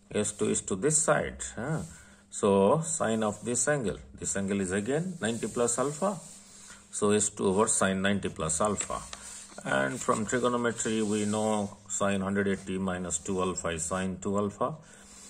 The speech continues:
Q, Q, uh, and sine ninety plus alpha is cos alpha. Now put the value of Q, uh, sine two alpha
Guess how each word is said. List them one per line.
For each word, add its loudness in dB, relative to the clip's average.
Q, 2
Q, 2
uh, -4
and 4
sine 2
ninety 0
plus 2
alpha 0
is 0
cos 2
alpha. 2
Now 2
put 2
the 6
value 6
of 2
Q, 0
uh, 0
sine 2
two 6
alpha 2